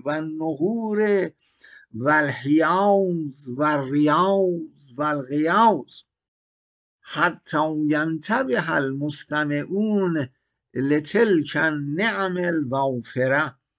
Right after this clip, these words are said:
و الآلاء المتکاثره و السعادة الابدیه و الحیاة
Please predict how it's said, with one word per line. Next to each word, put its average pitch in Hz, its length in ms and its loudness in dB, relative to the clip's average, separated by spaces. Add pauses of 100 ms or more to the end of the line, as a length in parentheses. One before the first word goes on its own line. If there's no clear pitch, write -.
(380)
و 120 140 -4
الآلاء 156 1200 2 (140)
المتکاثره 156 1900 -2 (440)
و 127 80 -6
السعادة 151 1120 -2
الابدیه 147 1500 -2 (420)
و 123 140 -4
الحیاة 156 840 0